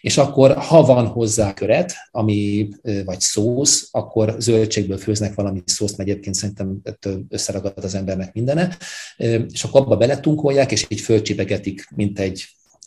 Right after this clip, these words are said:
hát nem tudom, kanállal, vagy nem tudom, mire mi kanalat, meg a kínaiak, meg evőpálcikát használnak, arra használják a ujjaikat, meg ezt a simát, és akkor azt, azt teszik. És ezt olyannyira azt teszik, hogy ugye nekünk ott ebédet adunk el az embereknek, egyrészt kötelező, másrészt józan érdek, mert délután nem fog tudni dolgozni, mert nincsen ereje.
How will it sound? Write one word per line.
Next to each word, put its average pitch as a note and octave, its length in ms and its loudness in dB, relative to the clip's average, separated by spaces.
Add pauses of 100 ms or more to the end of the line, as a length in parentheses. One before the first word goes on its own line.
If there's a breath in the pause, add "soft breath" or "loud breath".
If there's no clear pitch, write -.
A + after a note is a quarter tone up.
(640 loud breath)
hát - 200 -12
nem G#2 180 -2
tudom, F#2 160 -4
kanállal, G2+ 560 0
vagy F#2 140 -4
nem G#2+ 160 -2
tudom, G#2+ 200 -2
mire G#2 160 0
mi G2 100 -4
kanalat, G#2 420 0
meg F#2+ 140 -4
a F#2+ 180 -4
kínaiak, G2 460 -4
meg F#2+ 120 -6
evőpálcikát F#2+ 600 -4
használnak, G2+ 400 -4
arra F#2+ 160 -2
használják G2 400 -2
a F#2 260 -6
ujjaikat, F#2+ 460 -4
meg F#2 140 -10
ezt F#2 200 -8
a F2+ 160 -6
simát, E3 420 0 (260 loud breath)
és - 100 -2
akkor B2 200 4
azt, A2 260 4
azt A2 240 0
teszik. - 360 -4 (340 loud breath)
És - 140 -2
ezt C3 100 0
olyannyira F3 420 8
azt - 160 2
teszik, C#3 340 -2
hogy A#2 560 0
ugye A2+ 120 2
nekünk A2+ 260 -2
ott A#2 100 2
ebédet A2+ 360 4
adunk G#2 320 0
el G2 160 0
az F#2+ 140 -4
embereknek, C3 720 -2
egyrészt A#2+ 260 0
kötelező, A2 380 0
másrészt G#2+ 500 -2
józan G#2 340 0
érdek, G#2 380 0
mert G#2 140 -4
délután G2+ 320 -2
nem G#2 140 0
fog - 140 -12
tudni G2+ 180 -6
dolgozni, G2+ 400 -2
mert G2 120 -4
nincsen G2 260 -8
ereje. F#2 340 -6